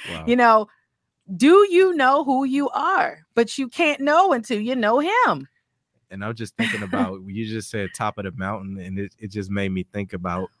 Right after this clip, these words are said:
Speaker 1: 'cause we all, well, I, me, I always think about the valley.
Speaker 2: Yeah.
Speaker 1: You know, I always think about the adversity.
Speaker 2: Mm-hmm.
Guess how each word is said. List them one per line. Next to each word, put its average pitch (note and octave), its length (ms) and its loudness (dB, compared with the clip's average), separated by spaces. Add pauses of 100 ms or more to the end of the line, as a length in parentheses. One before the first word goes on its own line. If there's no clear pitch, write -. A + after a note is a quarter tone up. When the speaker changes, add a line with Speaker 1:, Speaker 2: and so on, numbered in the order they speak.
(600)
Speaker 1:
'cause G#2+ 180 -4
we C3+ 160 0
all, C3 220 2
well, G#2 340 -2
I, G#2+ 300 0
me, G2+ 320 -4
I G#2 80 0
always A2 320 0
think G2+ 200 -8
about G2 280 -2
the F2 60 -10
valley. F#2 500 -6 (160)
Speaker 2:
Yeah. C#3+ 320 0 (440)
Speaker 1:
You G#2 120 -4
know, G2+ 100 0
I G2+ 140 -2
always A2+ 240 2
think A2+ 180 -4
about G2+ 280 -2
the G2+ 120 -2
adversity. F#2 560 -4
Speaker 2:
Mm-hmm. D#3+ 560 0